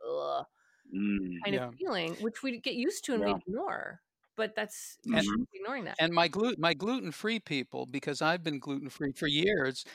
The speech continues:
Speaker 3: and, and honest to God, the reason why I'm gluten-free is because I would eat an entire box of cereal, like, day, uh, le-, one day to the next day. If I was in trouble emotionally, I would stuff my feelings with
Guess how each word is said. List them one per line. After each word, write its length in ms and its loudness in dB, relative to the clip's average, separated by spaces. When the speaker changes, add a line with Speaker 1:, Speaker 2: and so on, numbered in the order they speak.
Speaker 3:
and, 240 4
and 140 6
honest 340 6
to 60 0
God, 280 6
the 80 4
reason 340 2
why 100 4
I'm 100 0
gluten-free 720 -2
is 160 0
because 600 2
I 300 8
would 200 -2
eat 280 0
an 140 -4
entire 380 0
box 360 -2
of 60 -6
cereal, 600 -6
like, 380 2
day, 380 4
uh, 80 2
le-, 200 -2
one 260 2
day 300 4
to 140 -10
the 120 -10
next 360 2
day. 300 2
If 160 -6
I 100 4
was 320 -4
in 80 -8
trouble 380 -2
emotionally, 760 -2
I 100 -2
would 180 -4
stuff 360 -2
my 140 -2
feelings 500 -8
with 460 -2